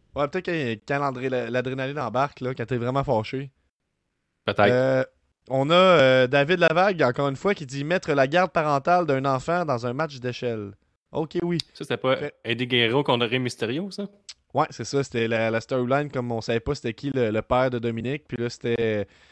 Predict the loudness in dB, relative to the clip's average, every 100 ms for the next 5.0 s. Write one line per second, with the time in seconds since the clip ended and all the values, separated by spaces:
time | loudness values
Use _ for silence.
0 | _ -8 -4 -4 -2 2 4 2 0 0
1 | 0 -2 -6 -2 0 -2 0 -2 -2 -4
2 | -4 -6 -4 -6 -6 -6 -8 -4 -4 -4
3 | -2 0 0 0 -2 -4 -4 -4 -4 -4
4 | -4 -4 -4 -4 -4 -6 -6 -10 _ -20